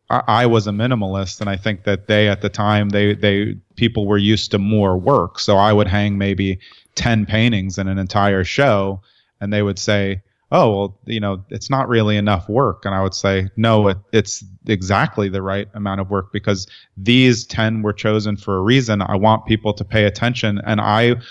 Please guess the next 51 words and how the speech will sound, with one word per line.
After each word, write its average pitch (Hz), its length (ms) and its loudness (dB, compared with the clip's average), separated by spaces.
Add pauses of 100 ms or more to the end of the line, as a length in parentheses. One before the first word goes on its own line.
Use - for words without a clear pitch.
(120)
was 110 220 2
always, 113 440 2
in 110 180 -4
my 107 200 2
curatorial 120 760 0
side, 101 360 0
I 101 60 0
never 107 460 0
wanted 101 500 -4 (280)
your 107 280 2
eye 107 320 2
to 104 140 -10
be 98 140 -4
able 98 260 -2
to - 140 -6
see 113 440 0
another 101 440 0
piece 107 460 -2
while 95 120 0
you 95 120 -2
were 101 100 -2
looking 101 380 0
at 92 140 -2
one, 98 420 0 (260)
obviously 107 460 0
from 101 200 -4
a 95 60 -2
certain 101 340 -4
distance, 98 480 -2
because 101 320 -4
it 104 80 -2
was 98 200 -2
distracting 101 640 -2
and 95 80 -6
would 92 120 -8
take 104 240 -2
away. 101 260 0
I 92 100 0
wanted 98 340 -2
you 101 140 -2
to 98 60 -8
be 98 120 0
able 95 220 0
to 92 100 -6
spend 107 440 0
time 98 460 -2 (380)
in 101 80 -6
front 104 220 2
of 95 120 0
each 104 240 0
issue, 101 460 0